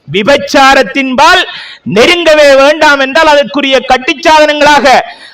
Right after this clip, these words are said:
அந்த விபச்சாரம் செய்வதற்குரிய வழிகள், ஊடகங்களாக எதெல்லாம் அமைகிறதோ, அத்தனை அம்சங்களை விட்டும் ஒதுங்க வேண்டும் என்று இஸ்லாம் விரும்புகிறது. ஆனால் இன்றைக்கு நிலைமை என்ன சகோதரிகளே? சுபஹான் அல்லாஹ்,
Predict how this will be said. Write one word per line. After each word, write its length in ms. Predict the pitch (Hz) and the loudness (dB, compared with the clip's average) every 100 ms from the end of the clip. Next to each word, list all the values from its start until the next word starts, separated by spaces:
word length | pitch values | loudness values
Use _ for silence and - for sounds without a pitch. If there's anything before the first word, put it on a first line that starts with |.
| - | -6
அந்த 220 | 247 254 | -2 -2
விபச்சாரம் 680 | 247 262 - 339 311 311 294 | -2 -2 0 0 2 0 0
செய்வதற்குரிய 720 | 269 294 311 302 302 302 294 | -2 0 0 0 -2 -2 0
வழிகள், 420 | 277 302 302 302 | 2 0 2 0
ஊடகங்களாக 680 | 285 320 320 302 311 302 285 269 | 2 2 2 2 2 2 4 2
எதெல்லாம் 460 | 277 320 311 302 277 | 2 2 2 2 2
அமைகிறதோ, 500 | 269 320 320 302 370 381 - - - - | 0 0 0 2 4 2 -2 -16 -20 -6
அத்தனை 640 | 226 277 - 320 294 277 262 | -2 -2 -2 0 2 2 2
அம்சங்களை 580 | 262 285 320 302 285 277 | 0 0 -2 0 0 0
விட்டும் 380 | 262 - 269 | -4 -4 -2
ஒதுங்க 360 | 240 262 339 339 | 0 0 2 2
வேண்டும் 280 | 320 302 294 | 2 2 0
என்று 200 | 285 277 | -2 -4
இஸ்லாம் 340 | - 269 254 | -2 0 0
விரும்புகிறது. 540 | 247 240 214 214 190 120 _ _ _ _ _ _ | -2 -2 0 0 -2 -8 _ _ _ _ _ _
ஆனால் 240 | 175 196 | -4 -2
இன்றைக்கு 280 | 196 185 185 | -2 -6 -6
நிலைமை 300 | 180 190 208 | -6 -4 -6
என்ன 140 | 185 170 165 | -8 -8 -6
சகோதரிகளே? 500 | 156 156 143 143 147 151 _ _ _ _ _ _ - | -6 -6 -6 -6 -6 -10 _ _ _ _ _ _ -16
சுபஹான் 480 | - 156 - 202 196 170 | -6 -6 0 0 0 -2
அல்லாஹ், 320 | 156 151 | -2 -2